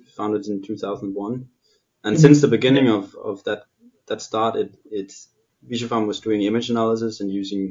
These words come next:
Speaker 1: uh, machine learning and more traditional approaches. So what changed was this perfect storm, I think, with both the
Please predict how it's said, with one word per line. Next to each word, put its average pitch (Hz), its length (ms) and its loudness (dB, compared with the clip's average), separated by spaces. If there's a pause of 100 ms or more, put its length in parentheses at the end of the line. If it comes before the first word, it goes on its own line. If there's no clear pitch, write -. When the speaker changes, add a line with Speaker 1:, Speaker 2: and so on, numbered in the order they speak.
(180)
Speaker 1:
uh, 90 240 -10 (180)
machine 117 340 -4
learning 117 280 0 (540)
and 98 100 -6
more 95 120 -4
traditional 127 460 -4
approaches. 120 440 -2 (600)
So - 140 4 (100)
what 120 200 0
changed 165 400 2
was 123 220 0
this 127 180 -4 (420)
perfect 127 280 0
storm, 107 440 -4
I 104 80 -12
think, 107 220 -6 (280)
with 98 140 -4
both 113 260 2
the 101 380 -4